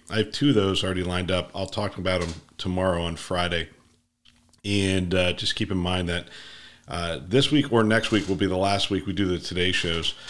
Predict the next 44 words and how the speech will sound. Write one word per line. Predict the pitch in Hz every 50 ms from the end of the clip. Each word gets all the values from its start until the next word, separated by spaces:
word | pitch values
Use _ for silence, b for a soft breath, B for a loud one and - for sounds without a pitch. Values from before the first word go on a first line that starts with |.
| B B B B B
Uh, | 85 90 90 92 87
it | 104
really | 110 117 107 98
depends | - - - 104 101 90
on | - 98 90 87
how | - 98 98 92
my | 95 90
schedule | 87 - - 101 92 87 92 87
looks, | 87 87 87 85 - - - - - - _
but, | - 95 92 92 - - -
uh, | 98 90 87 92
we | 107
have | 107 98
a | 90
production | - - 92 95 95 - - 95
break | 82 95 92 90 87 -
through | - - 117 110
the | 98 98
end | 98 98 90
of | 87
the | 90
year. | 90 87 95 95 95 92 87 85 B B B B B B B B B B B B B _ -
And, | 95 95 95 92 92 92 95 92 92 90 90 87 85 87
um, | 98 95 95 95 92 92 92 90 90 90 - _ _ _ _ _ _ _
yeah, | - 135 180 170 - - - b b b b b b b b b b b b _ _ _
I'm, | - 120 127 -
I'm | - 139 147 127
ready | 117 120 131 127
for | - 131
the | 120 110
production | - 123 110 127 131 - - 117 104
break, | 95 85 80 80 - - -
but, | - 104 101 101 - - -
uh, | 104 101 98 98 95 98 -
I | 85 107
do | 98 85 - 117 113
wanna | 107 107 104 98
make | 95 101 95 -
sure | - - 107 101 98 95 92 B B B B B B B B B B B -
that | - 101 95 98 -
I | 95 101 95
share | 90 - - - 107 107 104 101 101 104 - -
the | - 98 87 101 101 98 95 95 92
final | - - - 113 113 107 101 95 92 -